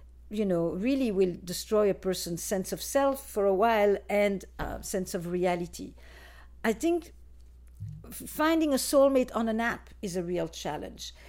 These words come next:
Knowing that, you know, in what women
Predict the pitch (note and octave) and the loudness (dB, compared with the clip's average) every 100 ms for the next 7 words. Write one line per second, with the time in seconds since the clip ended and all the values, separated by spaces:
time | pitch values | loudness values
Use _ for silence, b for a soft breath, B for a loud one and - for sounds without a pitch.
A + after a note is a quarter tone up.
0 | B B - - A#3 C4 E4+ E4 D#3 - | B B -14 0 6 8 8 8 4 -4
1 | - G3+ G3 - A#3 A#3 F#3+ F3 F#3+ - | -2 0 0 -2 -2 2 4 2 0 -2
2 | A#3+ G#3 - G3+ G#3+ B3 B3 A3+ B3+ D4+ | -2 -2 -6 -8 2 2 4 2 4 4
3 | C#4 G#3 | 2 0